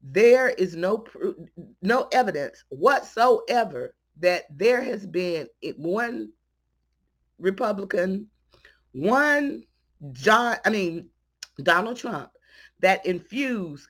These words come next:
crack pipes into the Black community. If you all aren't outraged with this, I, I, I just, I just don't know.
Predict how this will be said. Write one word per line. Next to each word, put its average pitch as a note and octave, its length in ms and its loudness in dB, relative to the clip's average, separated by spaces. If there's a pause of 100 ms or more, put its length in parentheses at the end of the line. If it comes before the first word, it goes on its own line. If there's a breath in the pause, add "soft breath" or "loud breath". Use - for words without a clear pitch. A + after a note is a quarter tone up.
(120)
crack - 480 -2
pipes - 640 -8 (320)
into A#3 340 -4
the F#3 120 -8
Black E3+ 360 -4
community. D#3+ 540 -10 (2250)
If F3 220 2
you C#4 160 -4
all A#3 320 -2
aren't G3 300 -4
outraged F#3+ 680 -2
with F#3+ 180 -8
this, G3+ 440 -6 (100)
I, G#3+ 420 -2
I, F#3+ 80 0
I G#3+ 40 -2
just, G#3+ 480 -8 (840)
I F3+ 100 8
just B3 240 0
don't B3 220 0
know. A3 320 -4